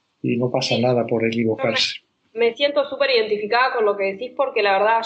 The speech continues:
Speaker 2: yo, eh, justo este año estoy en un momento así como de transición y de volver a conectarme con cosas que me gustan, y estuve más de diez años trabajando en un lugar con que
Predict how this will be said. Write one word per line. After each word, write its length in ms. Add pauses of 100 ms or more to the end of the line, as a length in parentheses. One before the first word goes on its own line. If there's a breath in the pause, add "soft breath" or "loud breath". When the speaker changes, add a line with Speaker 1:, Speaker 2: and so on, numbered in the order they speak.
Speaker 2:
yo, 400
eh, 80
justo 480
este 220
año 260
estoy 240
en 80
un 80
momento 340
así 220
como 180
de 80
transición 800
y 120
de 100
volver 280
a 80
conectarme 460
con 160
cosas 260
que 80
me 100
gustan, 400 (420 loud breath)
y 100
estuve 720
más 240
de 100
diez 240
años 260
trabajando 500
en 60
un 120
lugar 340
con 280
que 460